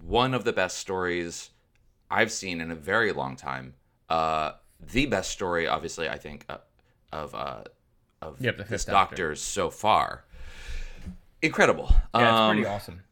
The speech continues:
Speaker 2: I
Speaker 1: I
Speaker 2: loved, I loved everything about this
Speaker 1: Everything.
Speaker 2: show, mi-, minus the last five minutes, which we'll get to,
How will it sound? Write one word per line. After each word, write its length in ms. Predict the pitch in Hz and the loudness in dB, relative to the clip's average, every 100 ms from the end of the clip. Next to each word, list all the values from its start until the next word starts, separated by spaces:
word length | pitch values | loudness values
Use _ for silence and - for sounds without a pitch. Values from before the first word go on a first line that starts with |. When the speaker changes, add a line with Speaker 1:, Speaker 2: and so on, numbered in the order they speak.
| - | 0
Speaker 2:
I 120 | 127 | 2
Speaker 1:
I 20 | 131 | 4
Speaker 2:
loved, 260 | 120 101 98 | 2 0 -2
I 100 | 113 | 2
loved 420 | 107 - - - - - - _ - | 12 12 12 12 6 -4 -10 _ 0
everything 460 | 135 131 135 143 127 | 0 2 0 0 0
about 320 | 117 117 113 | 4 2 2
this 120 | 113 | 0
Speaker 1:
Everything. 400 | 110 110 104 - | 2 2 2 -2
Speaker 2:
show, 140 | - 104 | -6 -6
mi-, 600 | 101 110 110 113 113 - | -4 -4 -4 -4 -4 -4
minus 520 | 117 110 117 117 117 - | -2 0 2 0 -4 -6
the 160 | 117 | -6
last 360 | 107 107 110 - | -2 -2 -4 -4
five 220 | 104 104 | -4 -4
minutes, 320 | 127 131 - | -4 -6 -6
which 200 | 117 107 | -8 -8
we'll 120 | 107 101 | -8 -6
get 260 | 101 95 | -6 -8
to, 340 | - 92 87 | -8 -10 -10